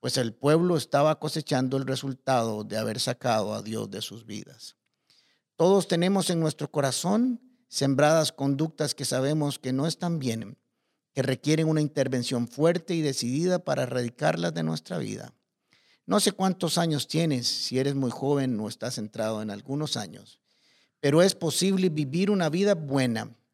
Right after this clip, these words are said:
que agrade a Dios a pesar de tu contexto familiar o tu historia. Tal vez tus padres no te dieron el mejor ejemplo. Quizás ellos nunca buscaron a Dios y menos te enseñaron a buscarlo. Pero al igual que Josías,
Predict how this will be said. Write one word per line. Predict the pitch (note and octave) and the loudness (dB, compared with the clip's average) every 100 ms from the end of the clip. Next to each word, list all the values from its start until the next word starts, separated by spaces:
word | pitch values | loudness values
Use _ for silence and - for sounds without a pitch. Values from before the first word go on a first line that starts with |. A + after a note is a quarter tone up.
| - | -2
que | |
agrade | B2+ B2 D3+ F#3 | 0 4 2 4
a | E3+ | 2
Dios | D3+ E3 G3+ - | 2 0 0 -2
a | C#3 - | -6 -4
pesar | C3 D#3+ E3+ | 0 2 2
de | F3 | 0
tu | E3+ | -6
contexto | - B2+ B2 - F#3 - G3 | -6 -4 -4 -4 -6 -4 -6
familiar | E3+ D#3+ C3+ A#2+ C#3+ F3 | -4 -2 -2 0 2 4
o | F#3+ F#3 | 4 0
tu | F#3+ | -2
historia. | F3+ - A#2+ G#2+ G#2+ - _ _ _ _ _ _ _ | -4 -2 -2 -2 -4 -12 _ _ _ _ _ _ _
Tal | - E3+ | -2 2
vez | E3 A3+ | 4 2
tus | A#3 F#3 | 0 -6
padres | - - G3+ G#3 G3+ | -2 4 4 4 4
no | G3 | 2
te | F#3+ F3+ | 0 2
dieron | F#3 G3 F#3+ | 2 4 2
el | F#3 | 0
mejor | E3+ F3+ | 0 2
ejemplo. | F3 G3 A3 - F#2+ - _ _ _ _ | 2 2 2 -2 -12 -16 _ _ _ _
Quizás | - B2+ D3 C#3 | -6 2 4 4
ellos | D3+ D3 C#3+ | 4 2 2
nunca | D3 E3+ F3 E3+ | 2 2 2 0
buscaron | D#3 C#3+ - D#3 E3 D#3 | 0 -2 2 2 2 0
a | |
Dios | C3+ D#3+ G3 F#3 - | 0 0 0 -2 -6
y | D#3 | -4
menos | D#3+ G3+ G#3+ G#3+ | 0 0 0 -2
te | G3+ | -4
enseñaron | F#3+ G3+ E3+ C#3 C#3 | -2 0 0 0 0
a | C#3 | -4
buscarlo. | C#3 - A2 G2 G2+ A2+ _ _ _ _ _ _ | -6 -6 -6 -6 -8 -18 _ _ _ _ _ _
Pero | C3 B2+ | 4 4
al | B2+ | 4
igual | B2 D3 D#3+ | 4 4 4
que | E3 | 0
Josías, | C3+ C3 - F3+ F3+ E3 | -2 -2 0 2 2 0